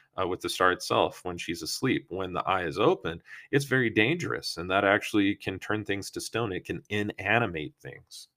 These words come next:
It can stop things in its tracks. It is completely insensible to fight against a system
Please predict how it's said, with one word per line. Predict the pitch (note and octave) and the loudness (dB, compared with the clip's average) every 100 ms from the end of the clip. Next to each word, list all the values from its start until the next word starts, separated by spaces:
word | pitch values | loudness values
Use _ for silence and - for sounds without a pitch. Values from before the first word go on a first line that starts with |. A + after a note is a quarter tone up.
| _ _ | _ _
It | F#2 F#2 | -6 -4
can | F2 | -6
stop | - - G2 G#2 - | -6 2 2 2 0
things | F#2 F2 E2 | -4 -4 -6
in | F2 | -8
its | E2 - | -10 -12
tracks. | - - - - - - _ _ _ _ _ _ _ | -4 -4 -4 -10 -20 -20 _ _ _ _ _ _ _
It | D3 C#3+ | 10 12
is | C3+ A#2 - | 12 8 2
completely | - A2 - - A3 - G#2+ F2 E2 - - - - | 0 0 -2 0 2 0 -2 -4 -6 -8 -14 -10 0
insensible | B2+ - G#2 - F2+ F2+ | 2 4 2 0 -2 -2
to | - | -2
fight | - - F#2+ F#2+ - | -2 4 4 4 0
against | F#2 F2+ E2+ E2+ - - - - - | -6 -4 -6 -6 -6 -6 -8 -10 -4
a | G2+ | 0
system | - G2+ - F2+ E2 D#2 | 2 2 0 -2 -4 -8